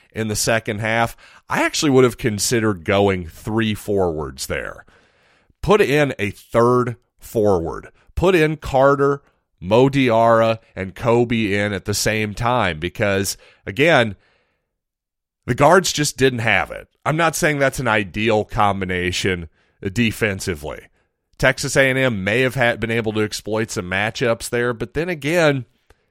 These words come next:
I think Kobe Brown can defend a perimeter player for a few minutes. I do, especially the way Missouri switches, all the ball screens and everything. Does it even really matter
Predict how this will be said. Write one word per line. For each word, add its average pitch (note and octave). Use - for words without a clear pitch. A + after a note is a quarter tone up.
I -
think F3+
Kobe E3+
Brown C#3
can A#2+
defend A2+
a A2
perimeter G#2
player E2+
for A2+
a -
few A#2+
minutes. -
I A2+
do, G#2
especially D#3
the C#3+
way C3+
Missouri G#2
switches, C3+
all G#2+
the F#2+
ball G#2+
screens C3
and B2
everything. B2+
Does G2+
it G2
even C3+
really A2+
matter F2+